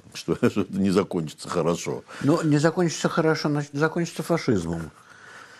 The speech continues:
Speaker 1: То есть это приведёт
Speaker 2: Это
Speaker 1: к фашизму?
Speaker 2: Да, конечно. Вообще всё приводит к фашизму.
Speaker 1: Вот
Speaker 2: Э,
Speaker 1: понятие фашизма тогда можно? Всё-таки, э,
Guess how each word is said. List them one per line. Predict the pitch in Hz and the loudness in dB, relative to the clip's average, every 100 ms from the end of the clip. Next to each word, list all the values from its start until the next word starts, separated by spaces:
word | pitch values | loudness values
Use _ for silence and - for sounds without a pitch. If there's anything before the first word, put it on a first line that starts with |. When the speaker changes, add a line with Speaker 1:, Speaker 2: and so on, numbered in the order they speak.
| - - | -14 -2
Speaker 1:
То | 92 | 0
есть | - | 2
это | 127 | 2
приведёт | 127 131 - - | 6 6 6 4
Speaker 2:
Это | 165 | 0
Speaker 1:
к | 160 | -2
фашизму? | - - 147 | -2 -2 0
Speaker 2:
Да, | 147 117 | 4 2
конечно. | - 147 147 90 - 92 104 | 2 0 2 0 -2 -4 -4
Вообще | 127 139 143 - 113 | 0 0 2 4 4
всё | - 135 | 2 2
приводит | 123 120 117 | 2 2 2
к | - | 0
фашизму. | 107 - 78 - 73 | -2 -2 -8 -8 -6
Speaker 1:
Вот | - 98 | -2 0
Speaker 2:
Э, | |
Speaker 1:
понятие | 92 127 123 117 | 4 4 4 0
фашизма | - 107 95 76 73 | -2 0 0 0 -2
тогда | 78 85 | -2 2
можно? | 107 113 90 76 65 69 76 | 2 2 0 -2 -2 -6 -8
Всё-таки, | 73 - - 76 | -10 -14 -8 -6
э, | 67 71 71 | -6 -6 -6